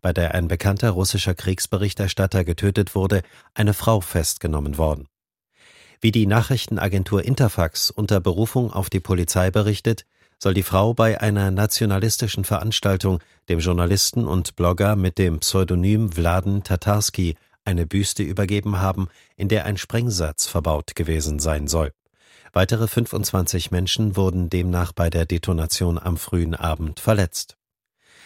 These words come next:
Tatarski, dessen richtiger Name Maxim Flomin lautet, stammte aus dem Donbass. Er war ein Verfechter des russischen Angriffskriegs gegen die Ukraine.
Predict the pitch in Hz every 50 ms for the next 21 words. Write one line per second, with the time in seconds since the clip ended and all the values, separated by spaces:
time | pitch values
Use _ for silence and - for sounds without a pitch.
0 | - - - - 95 90 98 95 98 98 - - 135 127 110 107 98 - - 87
1 | 80 95 98 - - 117 - 101 98 95 92 95 95 92 92 90 82 80 85 85
2 | - - - - 98 95 95 - - - 95 85 80 80 85 90 95 101 117 131
3 | 123 104 95 101 107 113 110 - 117 - - _ - - - _ - - - 117
4 | 123 - 135 113 107 104 - 113 110 107 104 104 104 104 95 110 101 92 - -
5 | - - - - - 98 87 98 95 95 95 - - 95 95 92 90 87 - 104
6 | 92 - - 131 123 - - - 87 82 80 - 82 - - - - 92 - -
7 | 92 82 - 95 - - 107 113 107 101 92 87 - - - - - 87 82 -
8 | - - - - 87 80 82 80 78 82 69 92 90 - 98 92 87 - 110 110
9 | 98 82 73